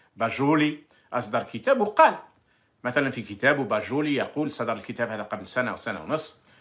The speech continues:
يقول أن كان لدينا نوع من الانقسام في الرأي داخل المخابرات الفرنسية فيما يتعلق بالأحداث في الجزائر،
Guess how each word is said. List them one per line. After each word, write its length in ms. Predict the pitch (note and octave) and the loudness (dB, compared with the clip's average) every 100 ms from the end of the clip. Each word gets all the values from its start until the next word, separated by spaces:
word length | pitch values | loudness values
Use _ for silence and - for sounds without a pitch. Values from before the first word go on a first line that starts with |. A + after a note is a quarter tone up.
| - | -4
يقول 400 | G3 G3 A3+ A#3 | -4 0 0 2
أن 340 | G#3+ A3 A#3 A3 | 2 2 4 4
كان 280 | A#3+ A#3+ | 4 2
لدينا 360 | A#3+ A#3+ B3+ B3 | 4 2 2 2
نوع 300 | C4 C4 A3+ | 4 4 4
من 180 | G#3+ G#3 | 2 2
الانقسام 680 | G#3 G#3 G3+ F#3+ - G#3+ D#3 | 2 0 -2 0 6 6 6
في 80 | |
الرأي 460 | C#3+ C#3 B2 B2 C3+ - _ _ | 2 4 4 2 -6 -12 _ _
داخل 300 | C3 F3 F3 | 2 4 4
المخابرات 600 | E3 D#3 - D#3 D3+ D#3+ | 0 0 4 6 6 4
الفرنسية 520 | D3 D3+ D3 C#3 F#3 F#3 | 0 -2 -2 0 0 0
فيما 300 | F#3 F3+ F3 | 0 0 0
يتعلق 680 | E3+ D3+ F3+ F3 F3+ - - _ _ _ _ | 4 4 6 6 4 0 -16 _ _ _ _
بالأحداث 1300 | C3 B2 F#3 F3+ F3 - D3+ D#3 D3 - C#3+ F3 D#3+ | -2 4 6 4 2 -2 2 2 2 -2 4 4 4
في 60 | |
الجزائر، 480 | C#3 G#2 F#2+ E2+ - | -2 -6 -8 -10 -14